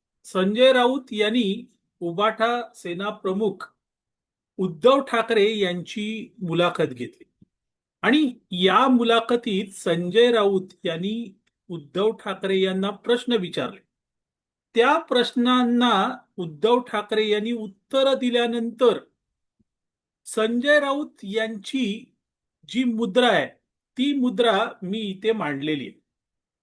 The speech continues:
यावरून स्पष्ट होतंय की संजय राऊत स्वतःच त्या मुलाखतीला कंटाळले आहेत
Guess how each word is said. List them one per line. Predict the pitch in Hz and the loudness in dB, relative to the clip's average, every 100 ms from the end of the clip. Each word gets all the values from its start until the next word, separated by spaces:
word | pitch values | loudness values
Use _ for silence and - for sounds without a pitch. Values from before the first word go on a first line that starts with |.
| _ _ _ _ _ | _ _ _ _ _
यावरून | 175 220 269 311 330 | 2 4 6 4 2
स्पष्ट | 294 - 262 254 - | -2 0 0 0 2
होतंय | 285 247 254 240 190 196 - _ _ - | 2 4 2 2 2 2 -6 _ _ -4
की | 277 247 247 - _ _ _ _ _ - | 0 0 -2 -8 _ _ _ _ _ -14
संजय | - 208 208 226 277 302 | -6 -2 0 0 4 4
राऊत | 277 285 320 | 4 2 -2
स्वतःच | - - 202 196 262 226 247 - _ _ _ - | -8 -6 -4 -2 0 0 -2 -6 _ _ _ -8
त्या | 202 247 | -4 -2
मुलाखतीला | 233 196 208 226 226 220 233 220 226 | -2 -2 -2 -4 -8 -12 -10 -8 -8
कंटाळले | 226 190 190 190 196 190 175 | -6 -6 -6 -4 -2 0 0
आहेत | 165 156 | 0 -2